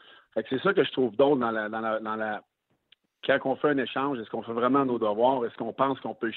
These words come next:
changer parce qu'il vient à Montréal, c'est un Québécois ? Puis on l'a, on l'a vu comment que ça l'a, ça l'a rattrapé durant la saison.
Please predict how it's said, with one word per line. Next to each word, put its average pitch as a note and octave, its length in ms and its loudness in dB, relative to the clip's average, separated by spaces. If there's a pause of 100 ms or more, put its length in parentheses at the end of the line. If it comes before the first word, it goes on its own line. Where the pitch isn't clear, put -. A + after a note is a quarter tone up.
changer A#2+ 400 -2
parce A#2 200 -8
qu'il - 140 -20
vient A2+ 140 0
à - 20 -4
Montréal, A2 360 2
c'est - 120 -14
un A2 60 -6
Québécois ? A#2 520 -2 (840)
Puis A2 160 -6
on A2 80 0
l'a, G#2+ 160 2
on G#2+ 140 2
l'a A2+ 180 4
vu A#2 160 2
comment A2+ 240 0
que - 80 -8
ça A2 140 2
l'a, G#2 520 0
ça A2 80 0
l'a G#2 180 2
rattrapé G#2 420 -2
durant G2+ 180 -2
la F#2+ 200 -2
saison. G2+ 340 -4